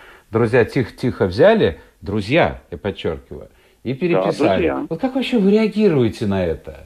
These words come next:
Speaker 1: на предательство?
Speaker 2: Я, ну, я,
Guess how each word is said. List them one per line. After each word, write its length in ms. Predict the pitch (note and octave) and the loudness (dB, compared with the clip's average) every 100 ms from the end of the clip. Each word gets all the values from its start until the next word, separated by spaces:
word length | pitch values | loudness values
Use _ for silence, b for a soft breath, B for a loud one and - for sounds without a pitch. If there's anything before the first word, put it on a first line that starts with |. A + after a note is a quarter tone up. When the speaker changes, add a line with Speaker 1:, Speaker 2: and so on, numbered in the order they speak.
| - | -10
Speaker 1:
на 100 | A2 | -4
предательство? 920 | C#3+ D3 C3+ A2+ - C#2 - - - - - - - _ _ - _ - - _ - - - - - b b - - | 0 2 4 2 -2 -8 -12 -16 -18 -20 -20 -20 -20 _ _ -20 _ -20 -20 _ -20 -20 -20 -20 -20 b b -16 -8
Speaker 2:
Я, 800 | G#2 G#2+ G#2+ G#2+ B2+ C#3 B2+ - | -4 2 2 2 0 0 0 2
ну, 200 | D3+ - _ - G#2+ G#2+ G#2+ - - - | 0 0 _ -20 -20 -20 -20 -20 -20 -8
я, 320 | A#2+ D#3+ E3 | 0 2 2